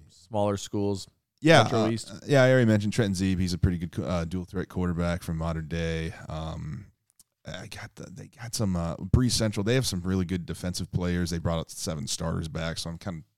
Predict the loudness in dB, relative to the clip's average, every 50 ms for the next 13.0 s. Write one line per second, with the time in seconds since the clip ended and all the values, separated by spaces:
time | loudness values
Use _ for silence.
0 | _ _ -16 -16 -12 -10 -8 -6 -6 -6 -6 -8 -8 -10 -10 -12 -14 _ _ _
1 | _ _ _ _ _ _ _ _ _ -18 -12 -4 0 0 2 2 2 0 -2 -4
2 | -4 -6 -10 -12 -12 -10 -8 -6 -4 -2 -2 -2 -2 -2 -2 -2 -2 -4 -4 -4
3 | -6 -6 -6 -8 -8 -8 -8 -8 -8 -8 -8 -6 -6 -6 -4 -6 -6 -6 -6 -6
4 | -6 -6 -6 -6 -6 -8 -8 -12 -14 -14 -10 -8 -8 -8 -8 -12 _ _ -12 -10
5 | 0 0 2 2 2 -4 -4 -4 -4 -6 -8 -12 -20 _ _ _ -6 -6 0 0
6 | 0 -2 -2 -6 -6 -8 -8 -4 -4 -4 -4 -4 -8 -8 -6 -6 -6 -6 -6 -8
7 | -8 -10 _ _ _ _ -20 -20 -20 -20 -20 _ _ _ _ _ _ _ _ _
8 | _ -20 -18 -16 -16 -16 -16 -16 -18 -16 _ -8 -6 -6 -4 -2 0 0 0 0
9 | 0 -2 -2 -2 -2 -2 -2 -2 -4 -4 -4 -6 -10 -10 _ _ _ _ _ _
10 | _ _ _ 0 2 4 4 4 4 4 2 2 0 0 0 0 0 0 0 0
11 | -2 -4 -4 -4 -4 -4 -2 -2 -2 -2 -4 -4 -4 -2 -2 -2 -2 -2 -2 -2
12 | -2 -4 -4 -4 -6 -6 -4 -4 -4 -4 -4 -4 -4 -6 -6 -6 -8 -8 -10 -12